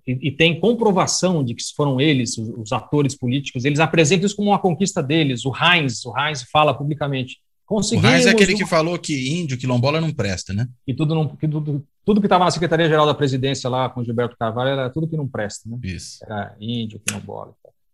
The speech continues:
Speaker 1: O Heinz falou, "Conseguimos aí a, a, a portaria que vai finalmente, um parecer, que vai, a,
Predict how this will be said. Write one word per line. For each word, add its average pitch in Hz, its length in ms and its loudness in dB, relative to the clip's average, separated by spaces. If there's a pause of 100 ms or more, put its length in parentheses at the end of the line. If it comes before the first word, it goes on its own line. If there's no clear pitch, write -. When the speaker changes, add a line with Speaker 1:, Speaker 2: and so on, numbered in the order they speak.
(440)
Speaker 1:
O 151 140 2
Heinz 151 340 4
falou, 190 280 0
"Conseguimos 226 800 4
aí 202 220 4
a, 190 80 4
a, 160 260 -2
a 151 200 -6
portaria 180 680 2
que 165 160 -4
vai 170 220 0
finalmente, 175 500 0
um 156 60 0
parecer, 196 800 6
que 170 80 -4
vai, 170 200 0
a, 139 280 -12